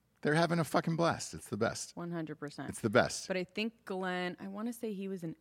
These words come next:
Speaker 2: add-on. I don't really know, but, like, it was mostly, uh, Charlie and Rob, and then they kinda added people on from there.
Speaker 1: Yeah, uh,
Speaker 2: So
Speaker 1: but
Speaker 2: I don't know if he was in, like, the core core when they were starting it, writing it.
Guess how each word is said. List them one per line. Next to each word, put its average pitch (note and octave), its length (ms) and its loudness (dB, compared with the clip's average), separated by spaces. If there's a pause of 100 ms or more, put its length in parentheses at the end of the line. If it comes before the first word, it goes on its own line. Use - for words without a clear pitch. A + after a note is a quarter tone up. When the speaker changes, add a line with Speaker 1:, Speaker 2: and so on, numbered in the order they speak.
(160)
Speaker 2:
add-on. G#3+ 720 -4
I - 20 -8
don't E3+ 220 -4
really E3+ 320 -2
know, F#3 260 -2
but, E3+ 160 -4
like, E3 160 -6
it - 100 -10
was E3 200 -6
mostly, D#3 800 -6 (600)
uh, C#3+ 280 -2 (240)
Charlie D3 580 -4 (420)
and C#3 420 -6 (200)
Rob, D3 480 -4 (800)
and D#3 180 -4
then C#3 380 -6 (640)
they E3 120 -4
kinda D#3+ 300 -6
added D3+ 300 -6
people C#3+ 360 -10
on C#3+ 180 -6
from C#3 260 -8
there. B2+ 300 -8
Speaker 1:
Yeah, A#2 480 10
uh, B2+ 180 10
Speaker 2:
So G3 240 10
Speaker 1:
but G#3 120 2
Speaker 2:
I G#3 80 4
don't G#3 160 0
know G#3 120 0
if G3 100 -6
he G3 120 -4
was F#3 160 -6
in, F3 200 -8
like, E3 180 -8
the D#3 100 -10
core A#3 440 -8
core A#3 360 -4
when F#3+ 160 -6
they D#3+ 120 -4
were D3+ 140 -4
starting G#3 460 -4
it, G3+ 140 -6
writing F#3 340 -4
it. F#3 140 -4